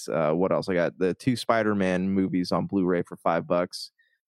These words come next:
We went to Walmart, and I was able to purchase Rise of Skywalker for, on four K Blu-ray for, like, seven dollars. So that was a pretty good deal. A movie I normally wouldn't have bought, but at seven dollars, you can't really complain.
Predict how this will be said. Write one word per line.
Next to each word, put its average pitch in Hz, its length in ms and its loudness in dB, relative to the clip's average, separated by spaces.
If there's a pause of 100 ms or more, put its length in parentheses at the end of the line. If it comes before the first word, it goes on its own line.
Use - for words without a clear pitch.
We 110 120 2
went 113 180 0
to 110 80 0
Walmart, 113 640 2
and 101 100 -2
I 101 140 2
was 101 180 0
able 104 240 2
to 98 120 0
purchase 104 460 -2
Rise 98 300 2
of 95 80 -4
Skywalker 98 840 0
for, - 160 -8
on 98 360 -2
four 113 240 0
K 101 180 0
Blu-ray 90 440 0
for, - 100 -8
like, 90 180 0
seven 95 340 -2
dollars. 85 480 0
So 92 120 0
that 95 180 2
was 98 140 -2
a 90 60 -6
pretty 90 260 -2
good 87 260 -2
deal. 80 480 -2 (300)
A 104 80 2
movie 120 240 2
I 104 40 0
normally 104 440 2
wouldn't 101 260 2
have 95 140 -4
bought, 101 260 0
but 90 120 0
at 71 80 -6
seven 95 380 -4
dollars, 85 320 0
you 90 60 -20
can't 85 180 -8
really 76 140 -4
complain. 82 600 -6